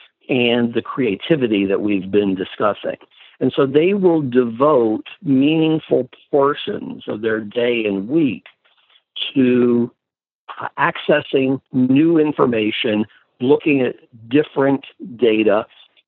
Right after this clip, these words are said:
and observing patterns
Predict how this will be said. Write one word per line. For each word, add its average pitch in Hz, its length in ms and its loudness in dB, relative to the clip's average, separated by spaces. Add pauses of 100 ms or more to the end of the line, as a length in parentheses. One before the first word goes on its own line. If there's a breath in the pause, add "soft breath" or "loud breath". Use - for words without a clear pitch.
and 113 840 0 (460)
observing 117 720 0 (300)
patterns 107 600 0